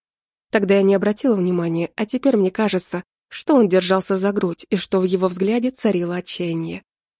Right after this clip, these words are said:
А может, ничего такого и не было, просто мне хочется их оправдать. Теперь понимаю, что им пришлось пережить жуткую ночь. Отгоняю от себя непрошеные слёзы. Плевать,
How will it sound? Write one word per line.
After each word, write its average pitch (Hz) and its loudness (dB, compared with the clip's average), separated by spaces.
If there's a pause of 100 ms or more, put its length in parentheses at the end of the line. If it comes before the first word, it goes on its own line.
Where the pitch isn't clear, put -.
(500)
А 220 4
может, 262 2
ничего 254 4
такого 190 2
и 185 6
не 180 4
было, 180 -2 (280)
просто 233 2
мне 226 6
хочется 214 0
их 202 -4
оправдать. 190 -4 (720)
Теперь 254 4
понимаю, 254 4
что - 2
им 208 6
пришлось 214 0
пережить 190 2
жуткую 185 -2
ночь. 170 -6 (560)
Отгоняю 202 2
от 269 -2
себя 247 -2
непрошеные 214 -4
слёзы. 170 -10 (600)
Плевать, 175 2